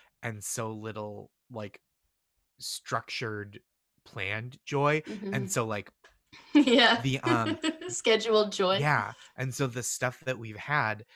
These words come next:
Speaker 1: like, to bring it all the way back to the beginning is, like, if, like, I can record a podcast and use that as a, a, an opportunity to, like,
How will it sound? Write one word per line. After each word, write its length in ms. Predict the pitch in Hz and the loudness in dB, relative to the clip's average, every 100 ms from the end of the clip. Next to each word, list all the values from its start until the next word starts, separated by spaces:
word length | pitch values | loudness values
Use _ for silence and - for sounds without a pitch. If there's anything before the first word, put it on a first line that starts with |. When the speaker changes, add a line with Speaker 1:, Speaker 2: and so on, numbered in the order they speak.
| _ | _
Speaker 1:
like, 180 | 123 123 | -6 -4
to 120 | - 113 | -4 -4
bring 240 | 113 107 | -6 -8
it 120 | 117 - | -10 -4
all 220 | 110 131 | 0 2
the 80 | 120 | 0
way 100 | 104 | -2
back 220 | 101 98 | -6 -8
to 60 | - | -14
the 60 | 101 | -14
beginning 460 | 104 120 117 104 | -10 -8 -8 -10
is, 260 | 104 110 101 | -14 -14 -8
like, 300 | 104 98 - _ _ _ _ _ | -6 -8 -14 _ _ _ _ _
if, 220 | 123 110 - _ _ _ _ _ _ | -6 -6 -14 _ _ _ _ _ _
like, 220 | 120 107 - | -12 -12 -4
I 180 | 107 117 | -4 -4
can 460 | 110 123 127 127 127 _ _ _ _ - | -6 -8 -6 -8 -12 _ _ _ _ -14
record 500 | 117 120 - 117 113 | -14 -10 -6 -4 -4
a 80 | 113 | -6
podcast 880 | - 127 139 120 95 92 110 - - | -4 0 0 -2 -6 -6 -8 -10 -14
and 140 | 107 | -14
use 180 | 110 104 | -12 -6
that 240 | 101 107 | -4 -4
as 200 | 107 104 | -4 -10
a, 440 | 110 - 101 101 95 - _ _ | -12 -10 -8 -8 -10 -18 _ _
a, 40 | |
an 60 | 123 | -10
opportunity 680 | 117 117 107 - 107 107 107 | -8 -8 -8 -10 -10 -12 -12
to, 140 | - | -8
like, 240 | 104 104 | -8 -8